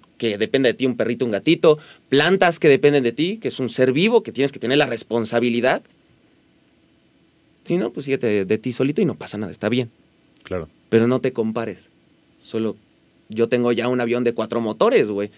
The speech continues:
Speaker 1: Por eso uno no se rinde. O sea, es
Speaker 2: Sí, la, la gente juzga siempre,
Speaker 1: Ujú.
Speaker 2: eh, con base a sus experiencias personales
Speaker 1: Sí.
Speaker 2: y en base también
Speaker 1: Sí.
Speaker 2: a la ignorancia, ¿no? La
Speaker 1: Sí.
Speaker 2: ignorancia es, ves algo rápido y dices, "Ah, yo pienso esto porque eso es lo que la, mi vida me lo enseñó", pero
Speaker 1: Ujú.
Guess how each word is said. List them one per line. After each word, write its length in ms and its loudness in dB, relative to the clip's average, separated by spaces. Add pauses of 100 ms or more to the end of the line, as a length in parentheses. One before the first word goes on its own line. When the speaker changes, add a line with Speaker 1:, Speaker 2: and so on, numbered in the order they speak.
(180)
Speaker 1:
Por 160 4
eso 120 0
uno 180 2
no 120 2
se 140 0
rinde. 420 0 (640)
O 60 -10
sea, 160 2
es 220 -2
Speaker 2:
Sí, 240 0
la, 120 2
la 160 4
gente 260 2
juzga 320 2
siempre, 520 2
Speaker 1:
Ujú. 80 -2
Speaker 2:
eh, 300 0 (460)
con 140 -2
base 200 2
a 20 0
sus 240 -8
experiencias 480 -4
personales 600 0
Speaker 1:
Sí. 140 -10
Speaker 2:
y 40 -4
en 120 -6
base 420 -4 (100)
también 220 -2
Speaker 1:
Sí. 80 -2
Speaker 2:
a 160 -2
la 80 -6
ignorancia, 440 -2
¿no? 140 -6
La 80 -2
Speaker 1:
Sí. 60 -2
Speaker 2:
ignorancia 420 0
es, 300 -6
ves 240 -4
algo 300 0
rápido 360 0
y 60 -2
dices, 380 -6
"Ah, 120 -2
yo 100 -4
pienso 280 -2
esto 180 -4
porque 240 -4
eso 160 -4
es 80 -10
lo 80 -4
que 120 -8
la, 80 -6
mi 180 -6
vida 320 -2
me 80 -2
lo 100 -4
enseñó", 340 -8
pero 240 0
Speaker 1:
Ujú. 140 -4